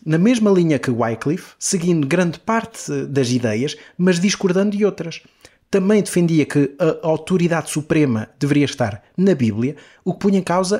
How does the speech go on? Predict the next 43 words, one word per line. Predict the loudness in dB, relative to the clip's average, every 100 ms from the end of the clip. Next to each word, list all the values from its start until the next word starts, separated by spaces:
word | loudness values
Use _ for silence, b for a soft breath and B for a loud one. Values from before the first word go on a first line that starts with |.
| -4
a |
tradição, | -4 -2 0 -2 0 0 0 0
a |
estrutura | 0 -2 0 0 0 -4 B -6
e | -2 2
a | 2 2 0
jurisdição | 0 2 0 0 -2 0 0 -2 -6
da | -4 -2
própria | -2 0 0
Igreja | 2 0 0 -2
Apostólica | -6 -6 -4 -2 0 -2
Romana. | -2 0 0 -2 -8 B B B B
O | -6
que | -4 0 2
agravava | 2 2 0 -2
o | -4
caso | -4 -2 0
era | -2
que | 0 -2
os | -2
seus | 0 0
ensinamentos | 0 -2 -4 -4 -6 -8 -14
punham | -4 -2 0 0
em | 0
causa | -2 0 -4 B B B
a | -2 -2 2
influência | 2 2 2 2 2 -2 -2
alemã | 2 4 4 2 0
na | 0 2
região, | 0 0 0 -2 -4 _ -10
nesta | -8 -6
região | -4 -2
da | 0
Boémia, | 0 2 2 0 -6 B B B
o | -4
que | 0
passou | -2 2 2
a |
ser | 2 0 0
considerado | 0 0 0 0 0
uma | -2 -2
questão | -2 0 0
de | 0